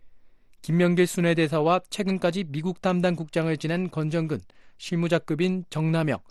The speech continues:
김광학, 북한 미국 연구소 연구사 등 북한 대표단은 이날 오후 중국 국제 항공 비행기를 타고 스톡홀름으로 출발했다고 연합뉴스는 보도했습니다.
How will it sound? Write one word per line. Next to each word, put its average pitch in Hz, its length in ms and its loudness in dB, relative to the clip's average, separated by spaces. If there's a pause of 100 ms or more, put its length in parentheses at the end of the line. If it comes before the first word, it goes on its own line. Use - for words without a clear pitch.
(300)
김광학, 156 560 -2 (580)
북한 185 400 0
미국 175 260 2
연구소 165 400 2
연구사 147 380 -2
등 170 200 -2
북한 170 320 -2
대표단은 147 540 -2 (680)
이날 147 220 2
오후 151 380 -4 (120)
중국 165 300 -2
국제 180 280 -2
항공 180 340 -2
비행기를 156 420 0
타고 139 320 -6 (200)
스톡홀름으로 165 720 0
출발했다고 143 920 -2
연합뉴스는 143 680 -2
보도했습니다. 110 720 -8